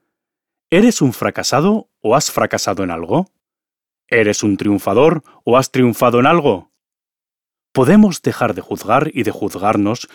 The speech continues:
con esas creencias y valores impuestos. Y es que tu identidad y cómo piensas acerca de ti mismo puede convertirse en una cárcel que no deja que cambies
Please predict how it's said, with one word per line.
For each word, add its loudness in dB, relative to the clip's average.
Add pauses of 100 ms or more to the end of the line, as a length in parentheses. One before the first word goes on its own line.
(140)
con 2
esas 0
creencias -4
y 0
valores -4
impuestos. -8 (720)
Y 2
es 2
que 0
tu -2
identidad -2 (320)
y -4
cómo 4
piensas 0
acerca -2
de -14
ti -2
mismo 2 (380)
puede 2
convertirse -2
en -2
una -4
cárcel -4
que -6
no -6
deja -2
que -12
cambies -2